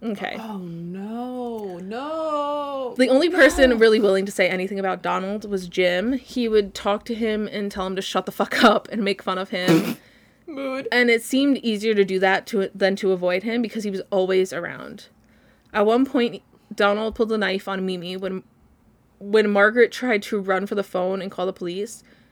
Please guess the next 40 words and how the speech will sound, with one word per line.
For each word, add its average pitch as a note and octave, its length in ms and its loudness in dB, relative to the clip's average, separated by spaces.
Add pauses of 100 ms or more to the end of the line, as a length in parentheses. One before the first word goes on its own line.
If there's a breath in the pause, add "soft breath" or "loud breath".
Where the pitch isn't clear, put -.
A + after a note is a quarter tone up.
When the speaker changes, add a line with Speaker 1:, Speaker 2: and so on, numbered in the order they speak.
(200 soft breath)
Speaker 1:
Donald G#3+ 440 2
pulled G#3 320 0
the - 40 -2
phone G3 280 0
out F#3 160 -2
of F#3 60 -8
the F#3 80 -4
wall. F3 440 -6 (460)
Uh, G#3+ 240 4
Mimi A3+ 300 4
ordered G#3+ 260 2
Margaret G3 380 0
to G3+ 100 -6
run F#3+ 140 2
upstairs F#3 320 -2
to - 60 -16
the F#3+ 60 -6
master F3+ 300 -6
bedroom. F3 420 -4 (460 soft breath)
It G#3 180 0
just A#3 180 0
so G3+ 120 6
happened G3 340 2
that F#3 160 2
at D3 140 -2
that E3+ 180 -2
time, F#3 320 -2
Joe F#3+ 200 -2
and F#3+ 100 -2
Mark F#3+ 340 -2
were G3 120 -6
coming F#3+ 300 -8
home F#3 300 -8
from F#3+ 160 -8
hockey G3 260 -4
practice, F3+ 540 -6
and G3 220 -4
they F#3 120 0
jumped F#3+ 340 -2
in F#3 280 -2